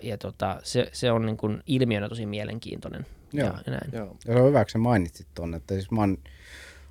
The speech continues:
Speaker 2: ollaan sitä samaa mietitty ja keskusteltu tästä niin kuin tulevaisuudessa siinä mielessä, että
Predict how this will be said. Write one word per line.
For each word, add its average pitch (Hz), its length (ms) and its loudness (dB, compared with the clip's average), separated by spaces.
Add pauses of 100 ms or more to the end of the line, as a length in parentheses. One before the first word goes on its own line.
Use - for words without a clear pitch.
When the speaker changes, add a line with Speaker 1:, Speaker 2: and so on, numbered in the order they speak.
Speaker 2:
ollaan 160 240 10
sitä 156 140 8
samaa 156 300 10
mietitty 113 500 10
ja 101 120 10
keskusteltu 92 680 2 (340)
tästä 98 240 0
niin 101 160 4
kuin 101 140 0
tulevaisuudessa 98 640 6
siinä 113 240 6
mielessä, 90 580 -2
että 87 520 0